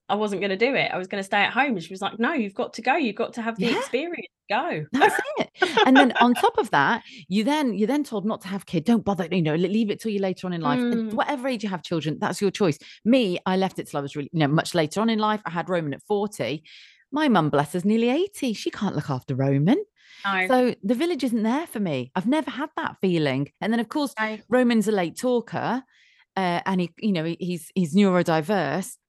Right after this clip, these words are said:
Speaker 2: Again, I don't, I don't have a village 'cause other mums that are like, "Oh, I'll meet you for a coffee."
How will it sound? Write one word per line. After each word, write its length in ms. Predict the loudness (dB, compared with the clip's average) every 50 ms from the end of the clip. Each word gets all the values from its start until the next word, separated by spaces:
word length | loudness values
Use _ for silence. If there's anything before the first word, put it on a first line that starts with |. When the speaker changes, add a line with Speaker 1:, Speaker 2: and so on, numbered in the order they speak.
| _ _
Speaker 2:
Again, 640 | 0 0 2 2 2 2 4 2 2 2 0 0 -2 _ _ _ _ _ _ _ _ 0
I 100 | 0 4
don't, 240 | 4 4 2 2 0
I 140 | -2 0 0
don't 100 | 2 2
have 160 | 0 0 0
a 60 | 0 0
village 460 | 0 0 0 2 0 -2 -4 -4 -2
'cause 240 | 0 0 0 -2 -4 -2
other 180 | -2 0 2 2
mums 240 | 2 2 0 -2 -2
that 80 | -4 -4
are 60 | -4
like, 140 | -6 -6 -6
"Oh, 80 | -4 -4
I'll 60 | -2
meet 140 | -4 -4 -6
you 80 | -6 -6
for 100 | -6 -6
a 60 | -4
coffee." 560 | -2 0 -2 0 -2 -4 -4 -4 -4 -6